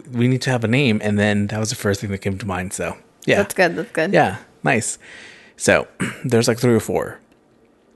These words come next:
Speaker 1: stories. So the first one that, that came to mind is, uh, there's two actually at Target. One of 'em is with the, involving the teacher. So you, you wanna tell the story?
Speaker 2: Yeah. And so are we only telling one today?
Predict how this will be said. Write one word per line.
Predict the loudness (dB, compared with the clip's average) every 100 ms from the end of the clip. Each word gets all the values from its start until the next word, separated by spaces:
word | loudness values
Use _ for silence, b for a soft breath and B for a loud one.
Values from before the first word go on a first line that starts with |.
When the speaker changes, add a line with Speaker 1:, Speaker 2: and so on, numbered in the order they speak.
| _ _ -10
Speaker 1:
stories. | -4 0 2 0 -2
So | -2
the | 0
first | 2 0 2
one | 2 4 0 B B B
that, | -4 -4 -6 -16 -20 _
that | -4
came | -2 0
to | 2
mind | 4 2 0
is, | -2 -2 -2 -2 -4 -6 B B B B B -4
uh, | -2 0
there's | 0 0
two | 0 0
actually | 0 0 0 0
at |
Target. | 0 0 0 -12 -18 _ B B B
One | 2 2
of | 2
'em | 0 0
is | -2 -4 -4
with | -4
the, | -2 -2
involving | -2 0 2 2 -4
the | -2
teacher. | -4 -2 -4 -6 -16 b b b b -8
So | -2
you, | 0 0
you | 2
wanna | 2 4
tell | 2
the | 0
story? | 0 0 0 -2 -2
Speaker 2:
Yeah. | 4 4 4
And | 2
so | 4
are | 4
we | 4
only | 2 2
telling | 2 2 4
one | 2 2
today? | 2 2 0